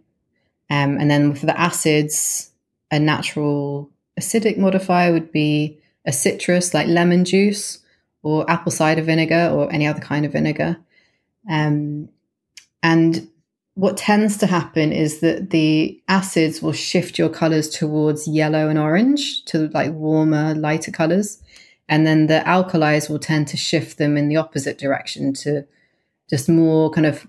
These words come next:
murky, muted tones, often going towards green or purple. And so you asked about wood ash. So it's a very simple recipe for making a wood ash,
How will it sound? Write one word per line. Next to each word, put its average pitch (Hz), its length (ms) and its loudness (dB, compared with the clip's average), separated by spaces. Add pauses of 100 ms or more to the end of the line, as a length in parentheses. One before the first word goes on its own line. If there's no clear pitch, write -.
(160)
murky, 160 680 2
muted 151 520 0
tones, - 480 -4
often 151 320 -2
going 147 240 2
towards 147 400 -2
green 156 400 0
or 147 120 0
purple. 180 600 -4 (560)
And 160 380 2
so 170 500 2 (480)
you 175 160 0
asked 180 200 -2
about 170 280 0
wood 180 180 0
ash. - 580 -4 (440)
So 170 600 2 (280)
it's 196 160 -8
a - 20 -4
very 233 240 2
simple 202 400 2
recipe 190 540 0
for 160 160 -4
making 170 400 2
a 165 40 4
wood 170 180 2
ash, - 560 -2